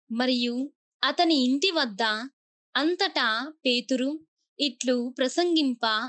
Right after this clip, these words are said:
ఆరంభించెను, "దేవుడు ఎట్టి పక్షపాతము లేక అందరినీ సమదృష్టితో చూచునని నేను ఇప్పుడు గుర్తించి తిని.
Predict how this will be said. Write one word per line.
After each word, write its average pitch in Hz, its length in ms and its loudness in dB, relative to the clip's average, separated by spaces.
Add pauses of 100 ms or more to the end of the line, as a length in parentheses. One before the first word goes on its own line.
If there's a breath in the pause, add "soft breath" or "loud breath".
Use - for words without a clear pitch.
(100)
ఆరంభించెను, 214 960 -6 (1000)
"దేవుడు 311 760 2 (180)
ఎట్టి 277 400 0
పక్షపాతము 254 760 0
లేక 240 520 -2 (520)
అందరినీ 320 920 2
సమదృష్టితో 294 840 0
చూచునని 233 760 -4 (420)
నేను 277 680 4 (140)
ఇప్పుడు 269 360 0
గుర్తించి 269 560 -2
తిని. 214 460 -6